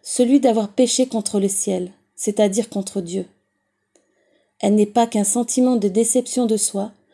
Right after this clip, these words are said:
mais aussi la douleur d'avoir déçu notre Créateur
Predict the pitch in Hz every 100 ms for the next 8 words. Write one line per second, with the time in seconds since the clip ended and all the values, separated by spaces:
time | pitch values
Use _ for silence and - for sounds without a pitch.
0 | _ _ _ - 214 240 262 - 202 208
1 | _ - 214 190 240 247 254 226 208 196
2 | 196 185 220 - 240 220 208 202 196 -
3 | 240 214 - 190